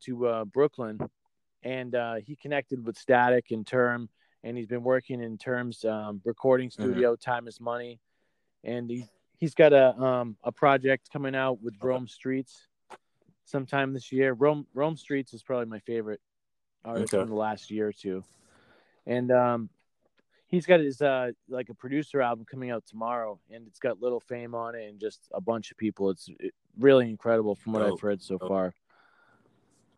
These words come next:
Speaker 1: So, um, I'll, I'll, I'll send you the link for it tomorrow
Speaker 2: For sure.
Speaker 1: when it, when it comes out. But, um, what was the exact release
Speaker 2: I don't know
Speaker 1: date
Speaker 2: the
Speaker 1: for
Speaker 2: exact
Speaker 1: your album
Speaker 2: release
Speaker 1: again?
Speaker 2: date, but it's gonna be, it, it's gonna be out either late this month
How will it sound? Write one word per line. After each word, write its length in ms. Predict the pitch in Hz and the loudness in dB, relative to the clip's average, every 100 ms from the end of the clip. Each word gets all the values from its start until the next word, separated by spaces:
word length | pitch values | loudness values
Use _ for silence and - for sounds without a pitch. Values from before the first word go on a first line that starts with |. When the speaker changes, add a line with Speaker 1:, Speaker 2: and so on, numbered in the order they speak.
| - | 0
Speaker 1:
So, 220 | 113 113 | 2 4
um, 280 | 110 110 104 - _ _ _ _ _ _ _ _ _ _ - | 0 -4 -8 -14 _ _ _ _ _ _ _ _ _ _ 4
I'll, 240 | 151 160 | 4 4
I'll, 280 | 143 165 170 - | 0 0 -2 -6
I'll 160 | 143 156 | -6 -6
send 260 | 175 170 | -8 -10
you 60 | 151 | -8
the 100 | 131 | -8
link 200 | 127 131 _ | -8 -12 _
for 220 | 113 104 | -6 -6
it 60 | - _ _ | -8 _ _
tomorrow 240 | - 117 117 | -12 -8 -4
Speaker 2:
For 60 | |
sure. 100 | 113 | -4
Speaker 1:
when 100 | 92 | -4
it, 60 | 98 - | -6 -12
when 120 | 110 | -12
it 100 | 101 | -10
comes 220 | 110 101 | -8 2
out. 220 | 113 107 - | 4 4 0
But, 180 | 110 110 | -2 0
um, 280 | 110 104 101 _ _ _ | 0 -4 -6 _ _ _
what 160 | 120 156 | 6 8
was 140 | 190 - | 8 4
the 140 | 175 | 0
exact 440 | 139 127 143 143 - | 0 2 2 2 -4
release 220 | 131 127 | -4 6
Speaker 2:
I 80 | 113 | 8
don't 80 | 123 | 8
know 120 | 123 | 4
Speaker 1:
date 0 | |
Speaker 2:
the 60 | 120 | 2
Speaker 1:
for 40 | |
Speaker 2:
exact 240 | 110 104 113 | 0 -2 0
Speaker 1:
your 60 | 135 | 0
album 120 | 113 | -4
Speaker 2:
release 160 | 117 135 | -6 -6
Speaker 1:
again? 220 | - 143 | -4 -6
Speaker 2:
date, 80 | - | -6
but 100 | 104 | -8
it's 80 | 95 | -6
gonna 200 | 113 104 | -6 -4
be, 200 | 110 113 | 0 0
it, 260 | - 101 104 | -2 -8 -12
it's 140 | 98 | -8
gonna 180 | 110 127 | -4 -2
be 240 | 135 131 | 0 4
out 280 | 120 117 110 | 6 6 2
either 320 | 113 113 107 104 | -4 -4 -2 -2
late 420 | 95 107 123 104 | -2 -2 -4 -2
this 220 | 127 - | -4 -2
month 320 | 123 117 113 | 0 0 -2